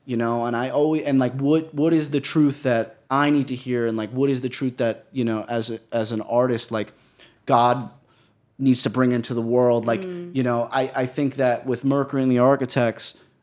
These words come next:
Speaker 1: like, its purpose was, like, fulfilled. Like, like,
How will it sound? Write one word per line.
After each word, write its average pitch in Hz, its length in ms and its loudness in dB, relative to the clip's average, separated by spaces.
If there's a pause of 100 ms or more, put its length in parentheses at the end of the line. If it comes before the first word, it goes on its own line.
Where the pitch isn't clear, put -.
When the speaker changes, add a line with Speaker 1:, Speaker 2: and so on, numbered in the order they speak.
Speaker 1:
like, 120 260 0
its 139 160 0
purpose 135 600 2
was, 113 300 0
like, 107 300 -4 (220)
fulfilled. 117 640 2
Like, 104 260 -4 (240)
like, 117 180 -2